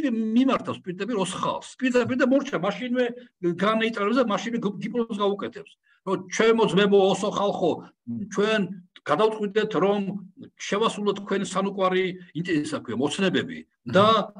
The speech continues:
Speaker 1: ე, გ-, განახორციელოთ თქვენი მიერთება რუსეთთან". მთელი, მთელი პარალიზებული იქნება მთელი ოსი ხალხი. ყველა ბედნიერი იქნება.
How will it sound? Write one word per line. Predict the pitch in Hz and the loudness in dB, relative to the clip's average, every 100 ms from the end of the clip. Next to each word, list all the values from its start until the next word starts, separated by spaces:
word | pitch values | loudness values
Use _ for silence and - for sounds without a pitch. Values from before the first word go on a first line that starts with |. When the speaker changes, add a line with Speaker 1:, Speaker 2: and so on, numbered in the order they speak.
| - - | -18 -10
Speaker 1:
ე, | |
გ-, | 120 120 | -8 -2
განახორციელოთ | 143 185 202 196 180 190 196 | 2 2 4 2 4 4 4
თქვენი | 190 190 180 | 4 4 6
მიერთება | 160 170 180 175 | 6 4 4 2
რუსეთთან". | 151 - 120 - 82 _ _ | 2 -2 -4 -6 -10 _ _
მთელი, | - 311 311 247 196 - - | 2 4 6 4 2 0 -10
მთელი | - 269 254 | 2 2 4
პარალიზებული | 247 269 247 254 240 | 2 2 2 0 2
იქნება | 233 254 247 | 2 2 2
მთელი | 226 220 | 0 0
ოსი | 202 - | -2 -4
ხალხი. | 180 107 - - | -10 -10 -10 -14
ყველა | - 247 254 | 0 4 4
ბედნიერი | 247 240 208 | 4 2 2
იქნება. | - 107 85 | -2 -8 -8